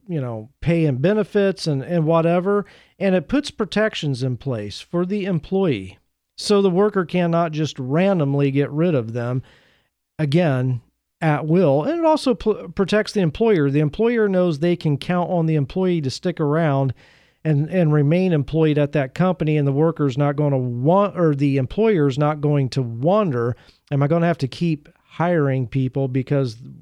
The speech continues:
worker, you know, just randomly doesn't show up for work?"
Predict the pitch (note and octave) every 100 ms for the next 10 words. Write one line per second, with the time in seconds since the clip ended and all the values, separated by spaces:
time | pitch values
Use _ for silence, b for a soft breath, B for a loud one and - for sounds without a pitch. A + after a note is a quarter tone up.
0 | C#3 D3 C#3+ C#3+ C#3 C3 B2+ B2 D3 C#3
1 | B2 A#2+ - C3 C3+ C#3 C3 B2 B2 C3+
2 | B2 G#2 - D3 C3 - B2 A2+ C#3+ G2+
3 | -